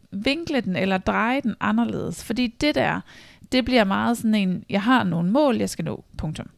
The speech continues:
Og så, så bliver hele dagen en kamp til at nå hen, hvor vi har tjekket alle dem der af, fordi, ah, så kan jeg sætte mig ned og slappe af.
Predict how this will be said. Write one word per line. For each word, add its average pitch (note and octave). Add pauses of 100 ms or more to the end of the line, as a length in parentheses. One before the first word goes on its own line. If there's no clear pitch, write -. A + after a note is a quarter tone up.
(480)
Og B3
så, C#4+ (260)
så C4
bliver C4
hele A#3
dagen A3
en F3
kamp A3+
til -
at F#3
nå F#3+
hen, G#3
hvor F#3
vi F3+
har F3+
tjekket F#3
alle A3
dem G3
der G3
af, G3
fordi, G3+ (520)
ah, A3+ (300)
så -
kan G#3
jeg F#3
sætte F#3
mig E3+
ned -
og E3+
slappe -
af. -